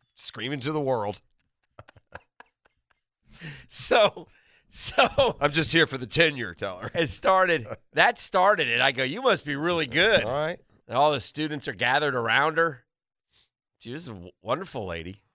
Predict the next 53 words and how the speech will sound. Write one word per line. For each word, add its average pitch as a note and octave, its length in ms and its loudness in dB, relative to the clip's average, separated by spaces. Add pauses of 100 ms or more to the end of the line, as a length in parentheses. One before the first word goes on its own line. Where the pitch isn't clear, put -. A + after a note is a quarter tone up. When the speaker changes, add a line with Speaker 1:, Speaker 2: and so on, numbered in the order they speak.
(160)
Speaker 2:
But A#2 160 -4
anyway, C#3 300 -2
she D#3 140 -6
had F3 140 -2
to C3+ 60 -8
go. C#3+ 340 -4
It A#2+ 40 -6
was A2 140 -12
Dan D3+ 300 -4
time. E2 380 -12
Speaker 1:
Mm. G2+ 240 -10 (160)
Speaker 2:
You D#3+ 100 -14
know C#4 140 0
how A#2+ 200 -2
it F2 80 -12
is. B2 380 -8 (240)
Speaker 1:
I G2+ 140 -6
do. G#2 100 -4
Speaker 2:
You A#2 100 -2
get - 200 0
bullied A#2+ 300 -8
into G#2+ 160 -10
Dan G2+ 320 -6
time C#3+ 280 -2
every E3+ 200 0
Speaker 1:
I, G#3 40 -4
Speaker 2:
day. A3+ 80 2 (200)
Speaker 1:
I - 40 -6
don't A2 80 -8
know. D#2+ 80 -8
Bullied's D3 440 -4
the G#2 60 -6
right F#2 180 -2
word, A2 260 -4
but A2 100 -6
I A#2+ 200 -4 (460)
just - 220 -12 (1080)
certainly C3 360 -4
know B2+ 120 2
what A#2+ 160 -2
it F#2+ 80 -10
is. E2 180 -16
Speaker 2:
Whatever C3+ 340 0
it C#3 120 -8
may B2+ 200 -6
be, G2+ 420 -8 (120)
however C#3 280 0
you C3+ 180 -8
may C3 220 -4
take C3 340 -6
it. D2 120 -20 (400)
But D#3+ 140 -4
nonetheless, F3+ 800 -2